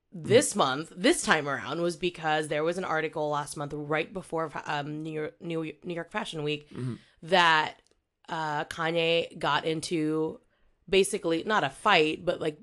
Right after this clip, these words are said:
Speaker 1: a disagreement with the C F D A, who puts on New York Fashion Week,
Speaker 2: Yep.
Speaker 1: the Council of Fashion Designers of America. And they got upset because Kanye, again, decided to go against schedule,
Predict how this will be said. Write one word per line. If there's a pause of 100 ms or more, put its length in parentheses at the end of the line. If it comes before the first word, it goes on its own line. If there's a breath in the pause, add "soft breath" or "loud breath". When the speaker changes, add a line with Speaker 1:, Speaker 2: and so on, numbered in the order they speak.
Speaker 1:
a
disagreement
with
the
C
F
D
A,
who
puts
on
New
York
Fashion
Week,
Speaker 2:
Yep. (140)
Speaker 1:
the
Council
of
Fashion
Designers
of
America. (500 soft breath)
And
they
got (100)
upset
because (180)
Kanye,
again,
decided
to
go
against
schedule,